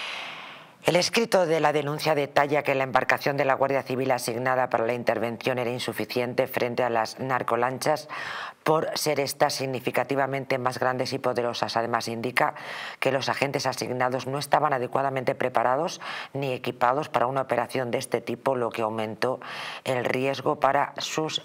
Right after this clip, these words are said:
vidas. Eh... En fin, señores, eh, pero claro, apuntan al jefe de la Guardia Civil en Andalucía, que digo que esto a lo mejor hay que depurar, eh, responsabilidades un poquito más arriba y no se le olvida a nadie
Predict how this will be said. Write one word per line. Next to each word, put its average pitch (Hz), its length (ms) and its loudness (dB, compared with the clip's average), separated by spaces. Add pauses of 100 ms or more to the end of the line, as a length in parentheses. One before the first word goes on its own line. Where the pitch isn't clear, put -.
vidas. 120 720 -4 (840)
Eh... 135 680 -4 (1400)
En 151 120 -4
fin, 147 200 -2
señores, 139 880 -4
eh, 151 300 0
pero 151 380 0
claro, 156 320 2
apuntan 135 680 0
al 127 240 2
jefe 143 440 -2 (400)
de 131 120 0
la 127 120 4
Guardia 127 640 0
Civil 123 240 -4
en 123 120 -2
Andalucía, 127 680 -2
que 120 120 -2
digo 110 320 -4
que 107 180 -4
esto 117 360 -2
a 127 80 2
lo 120 120 -4
mejor 113 560 -4 (680)
hay 117 120 -2
que 113 100 -2
depurar, 110 560 -4
eh, 117 260 -4
responsabilidades 123 920 -4
un 131 100 -6
poquito 127 280 -4
más 120 220 -4
arriba 120 300 -2
y 113 40 -4
no 117 120 -4
se 123 140 -2
le 117 80 -4
olvida 113 280 -4
a - 20 -4
nadie 120 360 -4